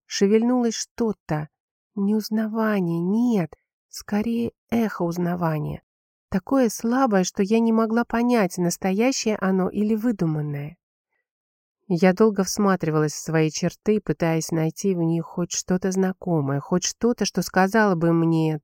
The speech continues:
«Да, это ты». Склонность к полноте? Нет, я была худа до болезненности.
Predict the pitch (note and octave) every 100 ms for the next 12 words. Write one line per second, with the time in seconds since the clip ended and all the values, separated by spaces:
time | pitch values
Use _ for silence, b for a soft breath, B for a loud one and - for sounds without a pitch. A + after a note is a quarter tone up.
0 | - D#3+ F3+ G#3 F#3+ D3+ D3+ _ G#3+ G3+
1 | C#3+ _ _ _ _ _ _ _ - -
2 | - G3 G#3+ G#3+ - - G#3+ G#3+ G#3 G3+
3 | - A3+ B3+ D4 _ _ _ _ _ -
4 | A#3 B3+ A#3 A3 A3 A3 A3 B3 A#3+ A3
5 | - A#3+ F#3 F#3+ G#3 G3+ F#3 F3+ G3 F#3+
6 | D#3+ C#3+ - C3+ C#3